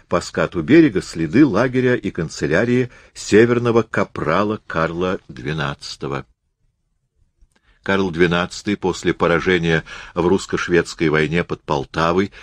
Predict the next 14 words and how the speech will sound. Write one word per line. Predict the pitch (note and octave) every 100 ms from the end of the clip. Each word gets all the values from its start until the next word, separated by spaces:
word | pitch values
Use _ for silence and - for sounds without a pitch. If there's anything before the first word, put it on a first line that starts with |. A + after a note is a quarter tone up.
| - _
тысяча | G2 G2+ - F2+ G2+ F2+
семьсот | E2+ - E2+ - F2+ F2 - -
девятый | E2 D#2+ E2 E2+ E2 E2
год, | D2 D#2+ E2 - - - - -
присоединился | F2+ F#2+ G#2 G2 G#2 B2+ C#3+ - -
к | -
туркам, | - G2+ G2+ - G2
вел | F#2 F#2 B2
с | -
ними | G2+ G#2+ G#2
переговоры | G#2+ F2 D#2+ E2+ F#2 A2 A#2+
о | -
совместной | F#2+ G2 E2 D#2 G2 - G2+
войне | F#2 F2 D2+ F2 G2